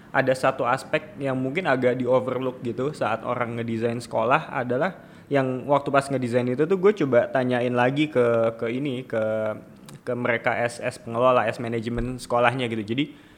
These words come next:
eh, apa sih yang mereka expect? Sebenarnya inti sih, misalnya kenapa orang itu sekolah gitu, kenapa akhirnya mereka, eh,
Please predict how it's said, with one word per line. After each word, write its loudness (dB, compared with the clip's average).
eh, 2
apa 2
sih -2
yang 2
mereka 2
expect? -4
Sebenarnya 0
inti 2
sih, -2
misalnya -4
kenapa 0
orang 2
itu -8
sekolah 0
gitu, -6
kenapa 0
akhirnya -2
mereka, -2
eh, 0